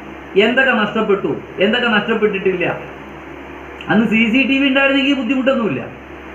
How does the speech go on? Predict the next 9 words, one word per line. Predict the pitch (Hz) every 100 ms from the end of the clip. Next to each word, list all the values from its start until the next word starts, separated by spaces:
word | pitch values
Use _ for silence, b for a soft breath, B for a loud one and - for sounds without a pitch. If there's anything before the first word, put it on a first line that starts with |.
| -
പക്ഷെ | - 175 220
അന്നതില്ലല്ലോ. | 196 220 247 214 254 226 143 - - - - - - - - -
അതുകൊണ്ട് | 165 214 240
ചെന്ന് | 254 226 233 277 285 - - - - - - - -
സാക്ഷിയായിട്ട് | 254 285 - 302 294 277
ആരും | 277 269
ഇല്ലതാൻ. | 233 226 - - - - - - - - -
പിന്നെ | 135 185
ചെന്ന | 220 196